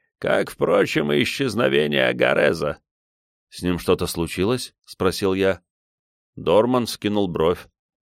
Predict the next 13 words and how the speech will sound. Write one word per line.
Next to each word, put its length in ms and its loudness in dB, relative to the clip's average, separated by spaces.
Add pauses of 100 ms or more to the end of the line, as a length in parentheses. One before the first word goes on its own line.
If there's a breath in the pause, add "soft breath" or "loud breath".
(120)
задумчиво 640 0
посмотрев 600 -2
на 60 -4
меня. 400 -4 (720)
«Да, 600 0 (600)
мы 380 2
в 60 -4
Вечной 580 2
Божественной 840 2
Гвардии 920 4 (340)
обладаем 840 2
возможностью 920 0
находить 760 -2